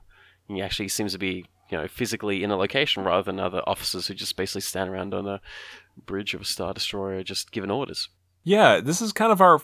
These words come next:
Speaker 2: first look at a character like this. Usually the, the higher ranking officials, they're, they're prim and proper Englishmen. They're wearing very clean and pressed uniforms. And the only time we ever see them is in these very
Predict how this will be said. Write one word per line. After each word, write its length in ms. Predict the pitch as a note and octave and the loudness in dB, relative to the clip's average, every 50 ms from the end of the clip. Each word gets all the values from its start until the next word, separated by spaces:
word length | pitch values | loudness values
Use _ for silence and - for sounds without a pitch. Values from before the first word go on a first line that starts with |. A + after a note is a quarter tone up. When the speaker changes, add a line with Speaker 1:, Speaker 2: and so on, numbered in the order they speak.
| - _ _ | 0 _ _
Speaker 2:
first 480 | - F3 F3+ G3 F#3 - - - - _ _ _ _ | 2 4 6 6 4 2 -4 -8 -16 _ _ _ _
look 360 | D3 C#3+ D#3 G#3+ A3 G#3 - | -8 2 6 8 8 8 6
at 100 | - C3 | 4 4
a 60 | A#2+ A#2 | 4 2
character 500 | - - D3+ D#3 E3 D3+ - - B2+ A#2 | 2 2 4 4 4 4 2 2 0 2
like 320 | A2+ G#2+ A2 D3 D#3+ - | 4 6 4 4 4 0
this. 240 | - F#2+ E2+ - - | -4 -6 -4 -2 -2
Usually 320 | A2+ C3 C#3+ E3 D#3+ C#3+ | -2 0 2 4 2 2
the, 260 | A#2+ A2+ G#2 G2 F2 - | 2 2 -2 -4 -4 -4
the 180 | F#2 G#2 G2 | -4 -2 -2
higher 280 | - - C3+ C#3 D3 D3 | 4 6 6 6 6 6
ranking 400 | C3 B2+ B2+ C3 B2 - B2+ A2+ | 4 4 2 2 0 0 0 0
officials, 540 | G2+ - - B2+ C3+ - C#3+ C#3 C3+ B2 - | 0 2 0 0 0 2 2 2 2 0 0
they're, 240 | - F#2 F#2 F2+ - - - - - - _ | 0 0 0 0 -2 -6 -14 -20 -20 -18 _
they're 160 | - G2 F#2 F2+ | -2 -2 -2 -2
prim 380 | - - B2 B2+ C3 C3+ C3 | 0 4 6 6 6 6 4
and 160 | A#2 F#2+ F2+ | 2 0 2
proper 560 | - - A2 A#2+ - - A#2 A2 G#2+ G2+ G2 - | 4 6 6 8 8 8 8 8 8 6 6 4
Englishmen. 640 | A2 C3 D3 E3 E3 - - D#3 D#3 D#3+ E3 D#3 | 2 4 4 4 4 4 4 2 2 2 2 2
They're 300 | C#3 G#2+ F#2+ F2+ F2 - - - - _ | 2 4 4 4 0 -2 -6 -14 -10 _
wearing 440 | - G#2+ A2 A2 G#2 F#2+ F2+ F2+ - - | 2 4 6 6 4 2 -2 -4 -4 2
very 380 | G2 A#2+ B2 A2+ G#2+ F#2+ F#2 | 6 6 6 6 6 2 0
clean 400 | - - - - C3 C3 C3 B2+ | -4 -8 -6 -2 2 2 4 4
and 160 | A#2+ G#2+ F#2+ | 2 0 2
pressed 260 | - A2+ G#2+ - - - | 4 2 2 2 0 -2
uniforms. 680 | A2+ B2 C#3+ C3 - D3 D3+ D#3 D#3 D#3 D3+ - - - - - - - - - _ - | 0 0 0 0 2 2 4 4 4 2 0 -2 -6 -12 -20 -20 -20 -20 -20 -20 _ 0
And 280 | B2 B2 A#2+ A#2+ A#2 A2 | 2 2 4 2 2 2
the 140 | G#2 A2+ A2 | 0 0 2
only 260 | F2 A#2+ D3 D#3+ E3+ | 2 2 2 2 2
time 220 | D#3 - E3+ E3 D#3 | 2 2 2 4 4
we 100 | C#3+ - | 4 4
ever 220 | - A#2 B2 C#3 | 4 4 4 2
see 240 | C3 - A#2+ B2 F#3 | 2 2 2 2 2
them 200 | F#3+ D3+ G#2 F#2+ | 2 2 0 0
is 160 | F#2 E2+ F2+ | -2 -2 -4
in 120 | G2 F#2+ F#2+ | -4 -4 -4
these 180 | F#2 E2+ E2 | -6 -6 -8
very 460 | E2+ D#2+ F2 F#2+ G#2+ C3 C#3+ C#3 B2+ | -8 -2 2 4 4 6 4 2 -2